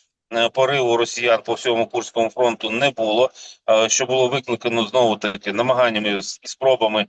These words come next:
витісняти сили оборони з Курської області Російської Федерації, е, у тому числі з допомогою північнокорейців, але це не вдавалося,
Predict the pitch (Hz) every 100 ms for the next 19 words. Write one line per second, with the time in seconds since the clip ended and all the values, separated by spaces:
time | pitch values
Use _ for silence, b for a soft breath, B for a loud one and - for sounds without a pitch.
0 | b b _ 104 117 - - 139 127 -
1 | 117 120 117 120 139 175 175 156 - 143
2 | 139 151 147 - 139 131 127 135 127 131
3 | - 127 123 120 127 120 - 117 - B
4 | B B 117 110 113 139 131 - 123 113
5 | 117 127 127 120 117 120 123 - 120 113
6 | 123 120 113 - 104 110 117 - 123 120
7 | 135 131 120 117 135 151 156 151